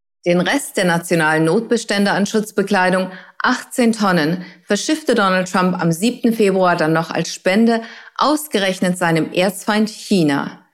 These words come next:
Den zeitgleichen Antrag seines Gesundheitsministers Alex Azar auf Finanzmittel zur Aufstockung medizinischer Schutzgüter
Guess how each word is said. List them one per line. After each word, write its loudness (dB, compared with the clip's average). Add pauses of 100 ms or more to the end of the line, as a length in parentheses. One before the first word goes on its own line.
(400)
Den 2
zeitgleichen -2
Antrag 0
seines -2
Gesundheitsministers 0
Alex 0
Azar 2 (220)
auf 0
Finanzmittel 0
zur -2
Aufstockung 0
medizinischer 0
Schutzgüter -2